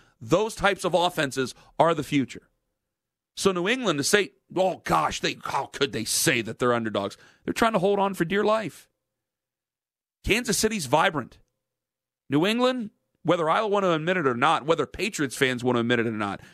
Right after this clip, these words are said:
they're knocking on death's door. Eight five five, two one two, four C B S. Let's get to Johan in Charleston, South Carolina. Johan, you're first up on C B S Sports Radio. I can't hear Johan for whatever reason. Tom, do we got him?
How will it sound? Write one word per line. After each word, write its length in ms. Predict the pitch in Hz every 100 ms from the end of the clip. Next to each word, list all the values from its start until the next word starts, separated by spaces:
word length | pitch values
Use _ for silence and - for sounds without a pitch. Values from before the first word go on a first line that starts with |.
| _ _
they're 100 | -
knocking 280 | 202 196 156
on 140 | 120
death's 240 | 135 127 110
door. 340 | 113 117 - _ _ _ _
Eight 160 | 156 170
five 180 | 180 160
five, 240 | 165 151
two 140 | 160
one 140 | 156 139
two, 160 | 147
four 180 | 139 143
C 160 | 135 139
B 100 | 131
S. 140 | 120
Let's 140 | 151 -
get 100 | 170
to 80 |
Johan 560 | 135 160 190 165 180 180 - - -
in 180 | 151
Charleston, 540 | - 180 185 175 160 131
South 560 | - - - 214 -
Carolina. 520 | - 196 180 165 135 117
Johan, 340 | 156 160 156
you're 100 | 151
first 280 | - 147 147
up 120 | 143
on 120 | 135
C 100 | 139
B 80 | 135
S 80 | 120
Sports 300 | - 123 123
Radio. 260 | 110 95 - _ _ _ _ _ _ _ _ _ _ _ _ _ _ _ _ _ _ _ _ -
I 80 | 135
can't 260 | 196 208
hear 160 | 196 196
Johan 540 | 180 175 151 127 113
for 160 | 127 135
whatever 340 | 139 131 120
reason. 380 | 120 120 110 110
Tom, 300 | 147 160 175
do 60 | 165
we 120 | 147
got 240 | 156 165
him? 180 | 180